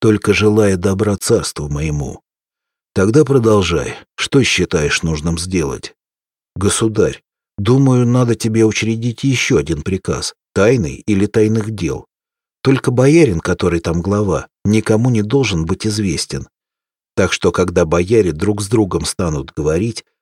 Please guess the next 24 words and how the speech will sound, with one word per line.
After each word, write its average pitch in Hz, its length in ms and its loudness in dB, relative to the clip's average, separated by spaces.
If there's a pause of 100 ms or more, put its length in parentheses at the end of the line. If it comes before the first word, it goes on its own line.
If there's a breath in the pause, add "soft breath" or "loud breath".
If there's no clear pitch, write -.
всегда 123 360 0
будут 113 380 0
думать, 113 300 0
что, - 240 0
возможно, 104 560 2
с 90 60 -4
главой 107 360 2
такого 104 440 0
приказа 113 520 -2
ведут 73 340 -6
беседу. - 680 -4 (400)
Потом 151 320 2
надо 95 260 2
разделить 95 500 -2
приказ 101 420 -4
на 82 60 -4
несколько 85 540 -4
отделов. 95 580 -6 (420)
Один, 90 440 0
например, 80 540 -2 (200)
крамолу 127 400 2
внутри 123 380 0
страны 123 440 0
ищет, - 460 -6